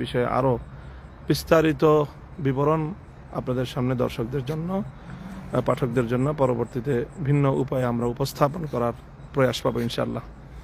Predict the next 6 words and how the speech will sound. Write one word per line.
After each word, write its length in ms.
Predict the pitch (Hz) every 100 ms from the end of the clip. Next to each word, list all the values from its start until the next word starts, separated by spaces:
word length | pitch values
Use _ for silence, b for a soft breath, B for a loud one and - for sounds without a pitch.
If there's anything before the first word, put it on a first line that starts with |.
| B B B B B - -
আজকে 360 | 165 - - 190
যে 160 | 185
বিষয়টি 600 | 175 180 202 196 202 202 165 B B -
আমাদেরকে 460 | 139 143 139 127 147
মুগ্ধ 400 | 143 160 131 156
করেছে, 500 | 151 131 127 160